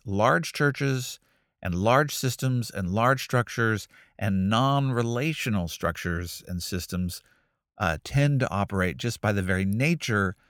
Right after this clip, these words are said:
of those structures and those systems. So I've entitled today's show, Know Me Before You Help Me. Now, to let you know where I'm going here, I just wanna start with a very basic relational problem, and most of you can re-, relate to this. So,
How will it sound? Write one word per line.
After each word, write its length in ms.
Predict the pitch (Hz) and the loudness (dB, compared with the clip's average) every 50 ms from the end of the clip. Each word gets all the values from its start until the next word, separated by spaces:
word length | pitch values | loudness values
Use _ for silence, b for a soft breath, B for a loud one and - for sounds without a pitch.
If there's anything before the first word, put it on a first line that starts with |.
| _ _ _ - | _ _ _ -6
of 120 | 104 98 | -4 -2
those 180 | 98 104 98 95 | 0 0 0 0
structures 720 | - - - 104 90 - - 98 92 87 87 85 - - - - | -2 0 0 0 0 0 -2 -2 -2 0 -2 -4 -8 -12 -14 -10
and 220 | 92 90 85 82 | -6 -4 -2 -2
those 180 | 82 82 82 80 | -2 -2 -2 -4
systems. 640 | - - 71 65 - - 60 58 60 - - - - _ _ _ _ _ _ _ _ _ _ _ _ _ _ _ - | -6 -6 -8 -8 -10 -12 -14 -16 -16 -16 -18 -20 -20 _ _ _ _ _ _ _ _ _ _ _ _ _ _ _ 0
So 220 | - - 117 110 | 4 6 6 6
I've 180 | 80 92 120 127 | 6 4 2 2
entitled 400 | 127 127 135 143 147 139 135 110 | 2 2 4 4 6 6 4 2
today's 400 | - 127 135 131 131 127 117 - | 2 2 4 4 4 4 2 0
show, 480 | - - 131 123 120 120 120 117 - - 113 | 0 4 6 8 10 10 10 8 6 4 0
Know 340 | 107 107 123 139 151 160 | 0 2 2 4 4 4
Me 440 | 160 147 135 127 123 127 127 123 123 123 - - - 104 | 4 4 6 6 6 4 4 2 0 -2 -6 -12 -8 -4
Before 400 | 104 107 - - - 104 101 101 | -2 -2 -2 2 4 4 6 6
You 300 | 98 95 98 101 98 95 | 4 4 2 2 2 2
Help 220 | 85 - 104 92 - | 2 2 2 2 0
Me. 220 | 92 92 80 76 - b b b b b | -2 -6 -6 -6 -10 b b b b b
Now, 160 | - 139 143 | 6 8 8
to 80 | 143 143 | 8 8
let 220 | 175 220 - - | 6 4 2 0
you 60 | 202 185 | 2 4
know 140 | 175 165 | 4 6
where 140 | 147 131 123 | 6 6 6
I'm 120 | 120 110 107 | 6 6 6
going 280 | 117 113 113 110 104 | 6 6 6 6 4
here, 280 | 101 95 90 98 104 - - | 2 2 2 2 2 2 0
I 60 | 120 | -2
just 160 | 156 - - | -2 -2 -2
wanna 120 | 208 190 | -2 -2
start 380 | 156 - - - 113 110 110 - | -2 0 4 6 6 8 6 6
with 80 | 113 107 | 4 2
a 60 | 101 | 2
very 260 | 98 113 110 110 107 | 4 4 4 4 2
basic 500 | 92 - - 123 139 135 - 156 143 - | 2 4 4 4 4 4 2 -2 -4 -2
relational 480 | 107 101 101 104 104 - 104 101 98 85 | 0 2 2 2 2 0 -2 -2 -2 -2
problem, 400 | - - 95 87 78 73 76 76 | 0 2 2 2 0 -2 -4 -4
and 240 | 76 107 110 107 | -4 -2 0 0
most 240 | 113 139 165 165 - | 0 0 0 0 -2
of 80 | 151 135 | -2 -2
you 100 | 123 110 | -2 -2
can 160 | - 117 101 | 0 -2 -2
re-, 120 | 92 90 - - | -2 -2 -4 -4
relate 320 | 107 107 101 92 80 - | -2 0 0 0 -2 -4
to 100 | - - | -6 -8
this. 180 | 82 78 73 - | -6 -6 -6 -6
So, 300 | - - - 113 110 | -4 -2 0 0 0